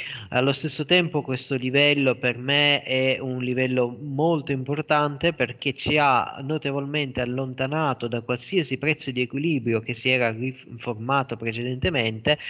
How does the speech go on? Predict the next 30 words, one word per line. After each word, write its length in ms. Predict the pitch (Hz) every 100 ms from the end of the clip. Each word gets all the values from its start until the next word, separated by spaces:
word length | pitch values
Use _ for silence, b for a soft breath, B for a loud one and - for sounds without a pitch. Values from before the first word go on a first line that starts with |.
| B B -
e 180 | 151
che 400 | - 160 131 131 127
era 120 | 123
intorno 420 | 143 135 123 123
ai 60 | 117
duecentocinquanta. 1200 | 117 120 113 113 107 110 104 - - 104 117 117 B B B -
Il, 600 | 156 156 147 143 131 - _ _ _ _ _ _ _
la 180 | 170 170
società, 800 | 180 170 175 165 170 196 165 123
per 220 | 127 -
quanto 340 | 147 156 147 135
possa 280 | 135 -
avere 260 | 131 151 139
dei 120 | 131
problemi 800 | 127 127 139 156 147 135 135 _ _ _ _ _ _ _ _
politici 960 | 131 131 170 180 123 135 - 127 113 104
legati 520 | 117 117 131 131 131 120
appunto 560 | 117 127 139 131 120
al, 380 | 117 117 117 113
al 560 | 113 110 - - 123 120
mondo 340 | 135 135 123
della 280 | 120 117 117
Cina 320 | - 156 123
attualmente 480 | 110 107 123 131 117
e 40 |
dei 200 | 113 113
suoi 160 | 117 113
rapporti 500 | 110 139 127 120 120
con 140 | 120
l'America, 600 | 160 135 113 104 101 -